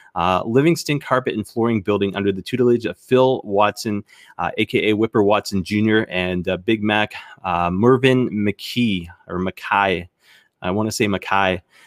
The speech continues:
Uh, the others that were in the graduating class were Dan Marsh, who later wrestled as Danny Little Wolf, and Doug Ramsey, who became Jetstar. They all had replied to an advertisement in the newspaper. It was back in Bernie Liv-, uh, Bernie Livingston's Carpet Warehouse, and we used to train every Saturday and Sunday, recalled Marsh,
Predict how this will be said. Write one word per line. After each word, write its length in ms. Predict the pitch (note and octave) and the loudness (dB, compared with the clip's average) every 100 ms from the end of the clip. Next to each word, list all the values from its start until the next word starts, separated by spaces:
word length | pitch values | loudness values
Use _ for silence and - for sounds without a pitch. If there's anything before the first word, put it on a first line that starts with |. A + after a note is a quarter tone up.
| - | -8
Uh, 240 | F#2+ G2 G2+ | -2 0 2
the 140 | A2+ | 4
others 220 | C#3 D3 | 4 6
that 120 | C#3 | 4
were 140 | C#3 C3+ | 4 6
in 160 | B2+ | 6
the 80 | B2 | 4
graduating 340 | A#2 B2 B2+ A#2+ | 2 2 2 2
class 260 | B2+ B2 | 0 0
were 60 | A2+ | -2
Dan 220 | G#2 G#2 | -2 0
Marsh, 300 | G2+ B2+ B2+ | 2 2 2
who 80 | A#2+ | 0
later 160 | A2+ G#2+ | 2 2
wrestled 320 | A2 - G2+ | 0 0 -2
as 60 | |
Danny 260 | F2+ G#2+ G#2+ | 0 -2 0
Little 220 | G#2 B2+ | 0 2
Wolf, 200 | B2 B2 - - - - - | 4 2 0 -16 -16 -12 -4
and 160 | G2 | -2
Doug 200 | G2 A#2 | 0 0
Ramsey, 600 | A2+ A#2 A#2+ A2+ A#2 A#2 - - | 2 2 2 2 2 2 -2 -8
who 80 | A2 | -6
became 280 | G#2 - G2 | -4 -2 0
Jetstar. 540 | G2 B2+ - C3 B2+ | 2 0 2 2 4
They 100 | A#2+ | 4
all 100 | G#2+ | 4
had 120 | A#2+ A2 | 2 0
replied 320 | G#2 A2+ G#2+ | 0 0 0
to 80 | A2+ | 0
an 60 | |
advertisement 520 | G#2+ G2+ A#2 G#2 G#2 | -2 -2 -2 -2 -4
in 80 | G2 | -4
the 60 | F#2 | -2
newspaper. 500 | G2+ G2 G#2 G2 G2+ | -2 -2 -2 0 0
It 80 | - - - - | -2 -14 -20 -14
was 100 | G2+ | -2
back 240 | B2 B2 | 0 2
in 80 | A2 | 2
Bernie 340 | B2 C3+ C#3+ | 4 4 4
Liv-, 320 | C3+ B2 A#2+ B2 | 2 4 4 2
uh, 140 | A2 | -2
Bernie 280 | F#2+ C3 D3+ | 0 2 4
Livingston's 540 | C#3+ C#3+ C3 - B2 - | 4 2 0 0 0 0
Carpet 300 | A#2+ A#2 G#2 | -2 0 2
Warehouse, 380 | G#2 G#2 G#2 | 2 2 0
and 60 | G#2+ | 0
we 40 | |
used 100 | G2+ | -4
to 60 | G2+ | -4
train 240 | - A2 | -4 0
every 160 | G#2 G#2 | 0 0
Saturday 400 | F2+ A2 G#2 F#2+ | 0 2 2 2
and 100 | F2+ | 0
Sunday, 300 | - A#2+ A#2+ | 0 2 2
recalled 340 | A2+ A#2+ A#2 | 2 0 0
Marsh, 360 | A#2 A#2 A2 - | 2 2 0 -6